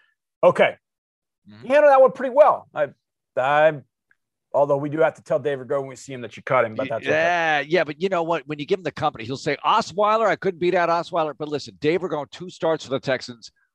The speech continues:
Speaker 1: Yeah.
Speaker 2: oh and two. All right. Osweiler, as, quote, bad as it seemed, Osweiler still nine and seven record, the team,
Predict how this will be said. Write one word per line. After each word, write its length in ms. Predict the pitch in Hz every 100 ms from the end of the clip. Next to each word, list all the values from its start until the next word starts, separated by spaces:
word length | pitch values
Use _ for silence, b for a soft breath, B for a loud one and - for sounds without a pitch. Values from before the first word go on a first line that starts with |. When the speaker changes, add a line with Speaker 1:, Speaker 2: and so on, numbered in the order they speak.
| -
Speaker 1:
Yeah. 200 | 123 131
Speaker 2:
oh 80 | 131
and 100 | 117
two. 280 | 131 123 - _ _ 113
All 120 | 120
right. 240 | 131 135 -
Osweiler, 760 | - 214 190 143 139 131 123 123 - _ _ -
as, 360 | 147 143 - - _ _ _ _
quote, 300 | - 156 135 _
bad 520 | 98 147 147 160 165
as 140 | 143 120
it 120 | 113
seemed, 880 | - - 151 147 117 101 113 110 98 _ _ _ -
Osweiler 540 | 147 156 147 139 127 117
still 400 | - 143 135 -
nine 260 | 110 123 151
and 100 | 123
seven 360 | 156 143 139
record, 440 | 135 139 135 143 120
the 80 |
team, 680 | 113 - 143 139 135 131